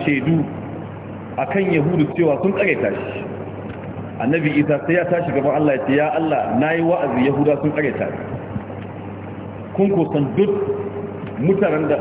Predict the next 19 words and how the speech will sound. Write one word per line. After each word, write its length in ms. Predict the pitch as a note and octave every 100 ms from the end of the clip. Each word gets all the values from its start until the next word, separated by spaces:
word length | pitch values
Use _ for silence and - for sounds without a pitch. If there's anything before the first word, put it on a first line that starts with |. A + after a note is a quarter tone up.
| -
annabinsu 720 | D3 D3 E3 G3 D#3 C3 B2+ A2 - - - - - - - - A2
zai 160 | D3+ G3
kai 180 | F#3+ E3
karar 280 | D#3 E3+ D#3+
su 80 | D3
gaban 240 | C3+ C#3+
Allah 220 | D3 C#3+ B2
sai 120 | D#3+
Allah 180 | D#3+ C#3
ya 60 |
musu 140 | C3 B2+
azaba. 320 | G#2+ G#2+ G#2 G2+ F2+ - - - - - - - - - - - - - -
Saboda 240 | - E3 D#3+
ka 100 | D3+
Yahudawa 640 | E3+ F3 E3 F3 E3+ E3
sun 120 | F3 E3
kareta 300 | F3 D3+ C#3
Annabi 340 | B2+ A2+ G#2
Isa. 160 | -